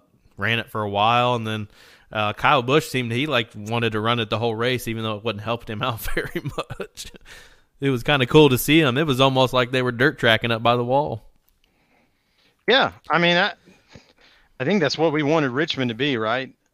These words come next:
Speaker 2: I mean, three, three solid lanes of racing.
Speaker 1: <laughs> Yeah. Yeah, I feel like it would have been a, if, even if they would have just had,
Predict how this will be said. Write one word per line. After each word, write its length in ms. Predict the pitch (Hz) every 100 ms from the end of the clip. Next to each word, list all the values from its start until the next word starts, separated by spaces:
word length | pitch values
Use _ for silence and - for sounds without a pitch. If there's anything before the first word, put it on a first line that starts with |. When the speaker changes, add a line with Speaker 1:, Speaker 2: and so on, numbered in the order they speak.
| _ _ -
Speaker 2:
I 80 |
mean, 460 | 123 117 110 107 98 _ _ _ _ _ _ _ _ _ _
three, 320 | - 135 135
three 380 | 139 139 139 147
solid 420 | 143 156 135 139
lanes 320 | 131 131 135 127
of 80 |
racing. 440 | 123 131 - 147 147
Speaker 1:
<laughs> 800 | _ _ _ _ - - 151 110
Yeah. 200 | 139 107 - - _ - - _
Yeah, 100 | 113 113
I 100 | 117
feel 180 | 131
like 200 | 123 117 120
it 40 |
would 80 | 117
have 60 | 110
been 160 | 113
a, 240 | 107 104 107
if, 220 | 131 110 -
even 260 | 147 160
if 140 | 135 120
they 120 | 123
would 180 | 120 113
have 100 | 107
just 160 | 113
had, 300 | 120 113 104